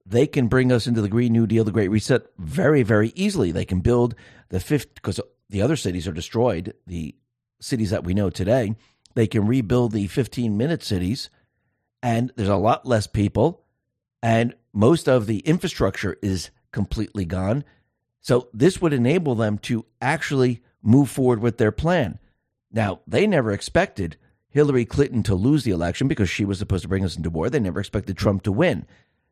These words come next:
Trump countered all of this, and now they have to do everything out in the open,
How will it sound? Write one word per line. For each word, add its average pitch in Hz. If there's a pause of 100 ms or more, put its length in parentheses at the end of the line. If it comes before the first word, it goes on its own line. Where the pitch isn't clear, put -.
(260)
Trump 185
countered 143
all 85
of 80
this, 90 (280)
and 120
now 170
they 165
have 143
to 123
do 117
everything 135
out 107
in 107
the 101
open, 190